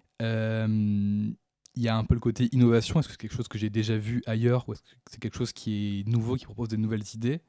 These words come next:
Et, et le gameplay, le gameplay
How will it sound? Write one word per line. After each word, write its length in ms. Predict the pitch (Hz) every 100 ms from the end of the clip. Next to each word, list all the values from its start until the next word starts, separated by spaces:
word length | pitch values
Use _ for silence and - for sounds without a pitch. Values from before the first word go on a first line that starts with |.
| _ _ _ _ _ _ _ _ -
Et, 480 | 120 107 107 107 107 120
et 60 |
le 120 | 110 110
gameplay, 380 | 123 123 -
le 80 | 135
gameplay 340 | 117 113 139